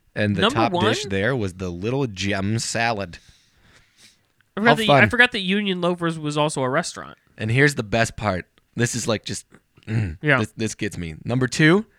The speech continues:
Speaker 1: Max Local Eats, baby.
Speaker 2: What's
Speaker 1: What do you mean, "What's that"?
Speaker 2: D-, I'm
Speaker 1: Are you serious?
Speaker 2: Uh, David, I do not know these
Speaker 1: It's the
Speaker 2: things. I
Speaker 1: best
Speaker 2: don't get
Speaker 1: burger
Speaker 2: out.
Speaker 1: in the city. They're
Speaker 2: Where is it?
Speaker 1: smash burgers.
Speaker 2: Where is it?
Speaker 1: Top Dish Burger. Duh.
Speaker 2: Gotcha.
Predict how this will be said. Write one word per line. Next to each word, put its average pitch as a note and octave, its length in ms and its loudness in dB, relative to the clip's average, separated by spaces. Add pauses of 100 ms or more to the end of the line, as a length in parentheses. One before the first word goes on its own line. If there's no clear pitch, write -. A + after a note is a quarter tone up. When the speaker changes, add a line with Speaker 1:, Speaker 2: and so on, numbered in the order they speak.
(640)
Speaker 1:
Max B2 580 2 (340)
Local C3 460 0
Eats, B2+ 360 -2
baby. A#2+ 580 0 (800)
Speaker 2:
What's - 280 -14 (460)
Speaker 1:
What A#2+ 140 -12
do D#3 100 -6
you C3 80 -2
mean, B2+ 340 -4
"What's G#2+ 280 -6
that"? F#2+ 440 -6
Speaker 2:
D-, - 80 -10
I'm B2 220 -2
Speaker 1:
Are G#2+ 40 -4
you G#2+ 220 -6
serious? A#2+ 720 -4
Speaker 2:
Uh, F3 60 -12 (220)
David, F3+ 200 2
I D#3 140 4
do F#3 140 2
not E3+ 200 4
know D#3+ 160 0
these D3 140 -6
Speaker 1:
It's B2+ 80 -6
the C#3+ 100 0
Speaker 2:
things. A2+ 160 -4
I B3 40 2
Speaker 1:
best C#3 120 0
Speaker 2:
don't C#3 120 -6
get C3 80 4
Speaker 1:
burger D3 240 4
Speaker 2:
out. C#3+ 60 4
Speaker 1:
in B2 80 2
the A2+ 60 2
city. - 540 0 (960)
They're C3+ 140 2
Speaker 2:
Where F#3+ 180 6
is F#3+ 60 4
it? C#3+ 40 6
Speaker 1:
smash E3 240 4
burgers. G2 540 -8 (200)
Speaker 2:
Where E3+ 180 -8
is C3+ 140 -6
it? - 120 -12 (120)
Speaker 1:
Top D#3+ 200 2
Dish D3+ 220 0
Burger. F#2 500 -6 (100)
Duh. C#2+ 200 -8 (180)
Speaker 2:
Gotcha. A#2+ 320 -10